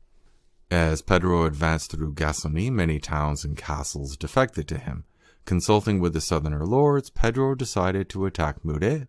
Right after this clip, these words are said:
because it was part of the territory of the Count of Comminges, it was a base for Crusader raids, and it was a source of pride for Montfort.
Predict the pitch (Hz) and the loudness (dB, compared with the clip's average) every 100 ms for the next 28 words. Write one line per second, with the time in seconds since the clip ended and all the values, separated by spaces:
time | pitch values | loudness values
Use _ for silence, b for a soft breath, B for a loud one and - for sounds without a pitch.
0 | _ 76 - 78 76 80 69 78 76 - | _ -8 -2 0 0 -2 -4 -4 -4 -2
1 | 87 87 76 78 80 - - 90 87 87 | 0 0 0 0 -2 -4 -2 4 4 4
2 | 92 87 82 78 - - 78 78 76 - | 2 4 4 2 -2 -6 -6 -6 -8 -4
3 | 78 110 127 127 127 113 82 69 73 73 | -2 0 0 -2 -4 -4 -6 -8 -8 -8
4 | 67 67 - 73 76 76 80 - 82 - | -8 -10 -10 -10 -8 -6 -6 -6 -8 -6
5 | 78 82 80 85 135 156 151 143 160 226 | -4 0 2 2 4 4 2 0 -2 -2
6 | 240 220 170 - 143 127 - 92 85 87 | -4 -4 -4 0 0 -2 2 2 2 0
7 | 80 76 78 | 0 -2 -8